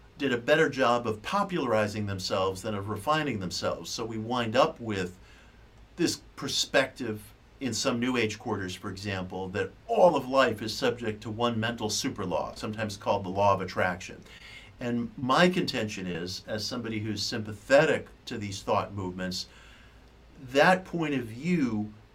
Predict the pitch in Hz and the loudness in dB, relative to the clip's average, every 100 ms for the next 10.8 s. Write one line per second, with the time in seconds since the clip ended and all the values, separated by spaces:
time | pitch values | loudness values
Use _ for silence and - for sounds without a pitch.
0 | - - - 143 127 135 120 117 - 117 | -20 -20 -6 -2 2 2 2 -2 -2 -2
1 | - 92 - - 110 101 - 123 110 117 | -2 -8 -14 -8 -6 -6 -6 -6 -2 -2
2 | 110 131 127 - - - - - - - | -2 0 -2 -2 -10 -14 -14 -20 -20 -20
3 | - 123 117 131 131 117 123 120 104 139 | -10 -4 -2 0 0 0 2 4 2 2
4 | 127 107 95 85 - - - - - - | 2 2 -2 -6 -12 -16 -20 -20 -20 -20
5 | - - - - 139 135 143 143 165 170 | -20 -20 -20 -6 -2 2 2 4 4 4
6 | 175 120 165 160 127 120 110 127 117 - | 2 0 0 0 0 -2 -2 -4 -4 -8
7 | 123 117 110 110 - 156 160 - 127 110 | -8 -6 -4 -4 -2 -2 -2 -4 -6 -4
8 | 110 104 - 180 143 107 95 113 120 123 | -6 -6 0 2 2 0 -4 -6 -6 -8
9 | 117 117 107 - 208 175 - 180 180 - | -10 -10 -10 -6 -6 -6 0 0 0 -2
10 | 110 98 - - 123 113 - | -6 -6 -8 -6 -2 0 0